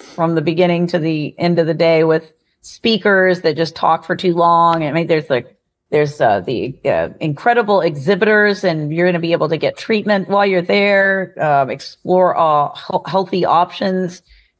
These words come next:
And, um, you might not even spend the whole time in the conference hall. Like, when I was in Mexico,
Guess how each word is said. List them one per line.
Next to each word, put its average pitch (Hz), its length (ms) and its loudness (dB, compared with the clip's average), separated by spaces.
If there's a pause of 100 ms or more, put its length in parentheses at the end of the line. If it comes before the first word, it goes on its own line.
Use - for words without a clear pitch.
(100)
And, 202 440 4
um, 208 360 2
you 220 80 -4
might 262 260 -2
not 269 160 2
even 254 560 -2
spend 302 340 -2
the 294 60 4
whole 240 140 2
time 151 300 0
in 147 120 -6
the 143 80 -4
conference 151 320 -4
hall. 127 140 2
Like, 151 180 0
when 208 140 2
I 202 100 2
was 240 160 2
in 233 140 -2
Mexico, 220 680 -2